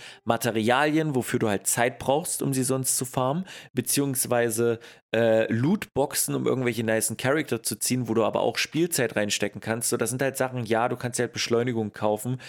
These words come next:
Ist, ist okay, wenn ihr euch damit finanziert, wenn da Leute fünfhunderttausend Euro reinstecken, so, sollen sie gerne machen. Wenn die dadurch das Spiel mitfinanzieren, dass ich meine kostenlose Inhalte dort genießen kann,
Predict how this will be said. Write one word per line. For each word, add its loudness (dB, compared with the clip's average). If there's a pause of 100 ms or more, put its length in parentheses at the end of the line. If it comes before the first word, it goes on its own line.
(360)
Ist, 0
ist 0
okay, 2
wenn 2
ihr 0
euch -4
damit 0
finanziert, 0
wenn -2
da 4
Leute 2
fünfhunderttausend 0
Euro 4
reinstecken, 0
so, 0
sollen 2
sie 0
gerne 2
machen. -2
Wenn 2
die -2
dadurch 2
das 0
Spiel 0
mitfinanzieren, -2
dass 0
ich -2
meine 0
kostenlose 2
Inhalte 2
dort 0
genießen -2
kann, 0